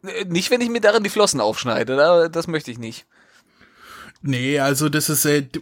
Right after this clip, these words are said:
Speaker 2: du kriegst ja Schutzhandschuhe beim Kauf mitgeliefert.
Speaker 1: <laughs> Ich will doch keine Schutzhandschuhe anziehen müssen, um Bier zu trinken.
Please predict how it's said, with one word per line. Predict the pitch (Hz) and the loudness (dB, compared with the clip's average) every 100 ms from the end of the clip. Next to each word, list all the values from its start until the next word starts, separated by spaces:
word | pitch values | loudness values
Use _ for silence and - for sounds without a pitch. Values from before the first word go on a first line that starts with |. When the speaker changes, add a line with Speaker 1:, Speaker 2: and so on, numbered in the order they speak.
| 151 | -6
Speaker 2:
du | 156 | -6
kriegst | 151 180 170 | -2 -2 4
ja | 185 | 4
Schutzhandschuhe | 170 - 190 190 185 - 170 160 | 4 2 2 2 2 2 2 2
beim | - 160 196 | 2 2 2
Kauf | 185 - 165 175 - | 0 0 2 2 4
mitgeliefert. | 170 175 - 117 113 - 110 - - _ - | 4 4 0 -12 -12 -12 -14 -14 -20 _ -10
Speaker 1:
<laughs> | - 175 - - 170 - 277 | -8 -8 -6 -6 -8 -6 -4
Ich | - - | -2 2
will | 220 | 2
doch | - | 2
keine | 180 | 0
Schutzhandschuhe | 160 - 262 - - 190 185 - 208 | 0 -2 0 -2 -2 -6 -6 -2 4
anziehen | 175 160 190 175 - 196 165 | 4 4 2 2 0 -2 -2
müssen, | 185 202 | -2 -2
um | 208 180 147 | -2 -4 -6
Bier | 156 302 | 0 0
zu | 247 151 | 0 -6
trinken. | - 139 - - - | -4 -6 -6 -16 -16